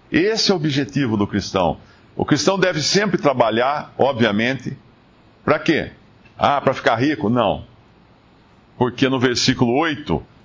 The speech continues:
versículo nove, fala que os que querem ser ricos caem em tentação e em laço, e em muitas concupiscências loucas e nocivas que submergem os homens na perdição e ruína.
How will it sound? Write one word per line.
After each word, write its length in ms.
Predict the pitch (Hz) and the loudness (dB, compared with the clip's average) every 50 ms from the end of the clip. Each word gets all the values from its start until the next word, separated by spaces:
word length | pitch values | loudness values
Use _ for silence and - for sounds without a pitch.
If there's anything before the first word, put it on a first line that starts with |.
| _ _ - | _ _ -2
versículo 380 | 82 110 110 - - - 113 | 0 0 0 0 0 0 0
nove, 380 | 107 110 131 147 147 131 117 104 | 2 2 2 2 0 0 -2 0
fala 280 | - - 123 123 120 113 | 0 0 2 2 0 0
que 120 | - 123 | 0 -2
os 100 | 110 - | 0 0
que 100 | - 120 | 0 -2
querem 400 | - - 135 139 151 160 151 143 | 0 0 0 0 2 0 -2 -2
ser 280 | 131 - 131 117 107 101 | -2 0 0 0 2 2
ricos 580 | 123 151 160 156 - - 92 85 - - - - - - - _ _ _ - | 0 0 -2 -2 -2 -2 -2 -2 -2 -4 -8 -12 -18 -20 -20 _ _ _ -2
caem 500 | - 113 117 131 139 147 156 151 147 139 | 0 2 2 2 0 0 -2 -2 -2 -2
em 60 | 135 | -2
tentação 800 | 135 139 139 139 131 135 127 110 104 - - 107 120 127 139 143 | -2 -2 -2 -2 0 2 2 2 0 0 0 2 2 2 0 0
e 40 | 147 | -2
em 120 | 151 147 | -2 0
laço, 520 | 120 113 120 131 123 - - - 82 73 - - _ _ _ _ _ _ - | 2 2 2 2 0 -2 -2 -2 -4 -6 -8 -12 _ _ _ _ _ _ -2
e 120 | - 120 | 0 0
em 120 | 123 120 | 0 -2
muitas 400 | 120 127 147 180 202 196 175 160 | -2 -2 -2 -2 0 0 -2 0
concupiscências 800 | - - 156 131 123 117 - - - 147 147 156 - - 139 113 | 0 0 0 0 -2 -4 -4 -2 0 0 0 2 0 0 0 0
loucas 540 | 101 113 127 156 185 185 180 - 131 120 101 | 0 0 2 2 0 0 0 0 0 0 2
e 60 | 123 | 0
nocivas 720 | 123 120 107 - - - 160 185 165 110 101 87 - - - - - - - - _ | 0 0 0 0 0 0 0 0 2 2 0 0 0 -4 -8 -12 -18 -20 -20 -16 _
que 100 | - - | -2 0
submergem 640 | - - 160 160 175 147 131 143 165 185 190 165 160 | 0 2 2 0 0 0 0 0 0 0 0 0 0
os 160 | 156 135 107 123 | 0 0 2 2
homens 300 | 143 156 165 165 160 147 | 0 0 0 -2 -2 -2
na 100 | 151 147 | -2 0
perdição 440 | 147 160 147 131 131 - - 139 | 0 0 0 0 -2 -2 0 0
e 40 | 147 | 0
ruína. 400 | 156 156 139 139 131 110 80 76 | 0 -2 -2 -2 -2 -2 -4 -6